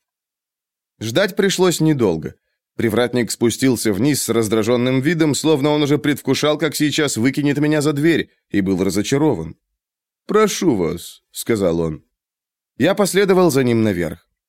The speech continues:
Он отворил дверь, и я прошествовал мимо него, стараясь выглядеть как можно более небрежно и горделиво, чтобы посильнее его разозлить.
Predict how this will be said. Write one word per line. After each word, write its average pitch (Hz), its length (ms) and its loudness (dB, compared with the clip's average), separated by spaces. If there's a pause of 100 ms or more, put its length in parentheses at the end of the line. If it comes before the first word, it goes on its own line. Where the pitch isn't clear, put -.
(100)
Он 95 180 -2
отворил 98 380 0
дверь, 151 220 0
и 135 60 2
я 131 120 4
прошествовал 135 680 0
мимо 135 200 2
него, 139 400 2
стараясь 95 460 0
выглядеть 120 420 0
как 104 200 -4
можно 107 300 0
более 98 300 2
небрежно 104 540 0
и - 20 -2
горделиво, 127 560 0
чтобы 123 300 -2
посильнее 110 680 0
его 98 260 0
разозлить. 90 600 -4